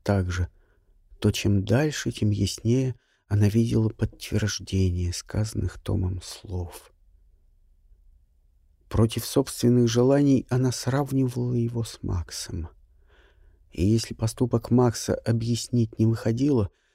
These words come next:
то старания Тома были заметны. Только теперь Николь поняла, почему так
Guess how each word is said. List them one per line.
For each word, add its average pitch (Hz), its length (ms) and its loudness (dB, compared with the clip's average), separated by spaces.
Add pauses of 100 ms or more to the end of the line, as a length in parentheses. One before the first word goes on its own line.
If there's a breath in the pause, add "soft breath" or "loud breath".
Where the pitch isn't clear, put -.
(420)
то 117 100 -2
старания 120 640 2
Тома 147 400 0
были 127 320 0
заметны. 113 720 -2 (1300)
Только 131 300 0
теперь 139 500 2
Николь 110 400 0
поняла, 131 500 0
почему - 600 -4
так 147 220 -4